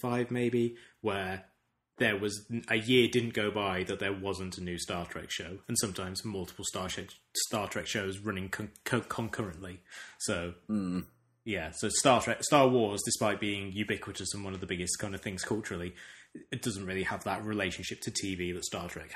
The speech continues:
Speaker 1: has.
Speaker 2: If, so someone like yourself who's seen a bit of the old Star Wars stuff,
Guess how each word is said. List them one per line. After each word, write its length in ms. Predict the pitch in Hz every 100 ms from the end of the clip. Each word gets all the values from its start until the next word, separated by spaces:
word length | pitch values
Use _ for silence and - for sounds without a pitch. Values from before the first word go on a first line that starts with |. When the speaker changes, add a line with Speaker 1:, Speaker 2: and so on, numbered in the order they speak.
| -
Speaker 1:
has. 100 | 101 - _ _ _ _ _ _ _ _ _
Speaker 2:
If, 240 | 139 139 143 - - - - - _ -
so 200 | - 117 -
someone 340 | 135 120 110 107
like 160 | 104 104
yourself 380 | 90 - 90 82
who's 260 | 90 82 -
seen 200 | 92 85
a 60 | 78
bit 160 | 85
of 120 | 78
the 120 | 78 78
old 200 | 78 76
Star 320 | - 78 73
Wars 240 | 73 73 -
stuff, 220 | - 69